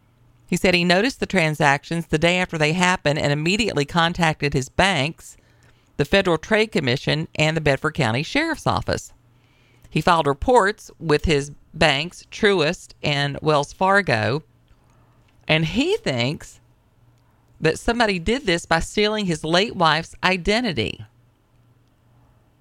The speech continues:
He says, "As far as I can tell, someone got a copy of his wife's death certificate.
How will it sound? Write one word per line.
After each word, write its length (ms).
He 80
says, 200
"As 100
far 180
as 100
I 100
can 180
tell, 280
someone 760
got 140
a 60
copy 480
of 140
his 180
wife's 300
death 400
certificate. 760